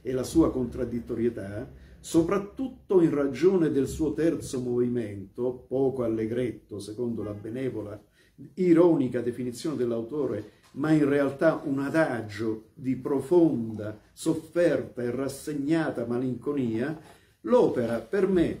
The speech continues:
e per la moltitudine degli estimatori del maestro amburghese più cara e più teneramente apprezzata. L'opera nella quale ritrovare con immediatezza e partecipazione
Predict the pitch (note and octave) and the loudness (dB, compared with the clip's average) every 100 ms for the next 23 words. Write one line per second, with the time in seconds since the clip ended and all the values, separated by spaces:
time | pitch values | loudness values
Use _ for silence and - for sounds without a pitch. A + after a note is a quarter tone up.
0 | - - C#3+ E3 C#3+ D3 D3+ D3+ C#3+ C#3 | -10 -6 -2 0 0 0 0 -2 -2 -2
1 | G3 D3 C3+ B2+ C3 C3 B2+ - B2+ B2+ | 0 0 2 2 2 0 -2 -4 -4 2
2 | E3+ C#3 A#2+ A#2+ A#2 C3+ C#3 B2+ A#2+ B2 | 2 4 2 2 2 0 -2 -4 -4 -2
3 | B2 B2 G#2+ G2+ C#3 D3 - _ - B3 | 0 0 0 -2 -4 -4 -6 _ 0 0
4 | - - G2+ G2 G3+ - - - - - | 0 -4 -6 -6 -10 -12 -8 0 0 0
5 | A#3 - - F3+ E3+ E3+ F3 E3+ E3 E3 | -4 -4 -2 0 2 2 0 0 0 -2
6 | E3 D#3+ C#3+ C#3+ A#2 G2 F#2 G2 G2+ _ | -6 -4 -6 -6 -10 -10 -12 -16 -20 _
7 | _ _ D#3+ G#3+ A3 G#3+ F3+ D#3+ E3 D#3+ | _ _ 4 4 4 4 6 6 4 4
8 | E3+ C#3+ D#3 F3+ F3 D#3+ B2+ G#2 G#2 - | 2 4 2 2 2 2 0 -2 -8 -12
9 | _ F3+ E3+ D#3+ E3 E3+ E3+ E3 B2 - | _ 0 2 4 4 4 2 2 2 -2
10 | A#2+ A#2+ D3 - D3+ - E3 E3+ - G#3 | -4 -4 -4 -4 -6 -6 -6 -6 -6 -6
11 | G#3+ G#3 | -4 -6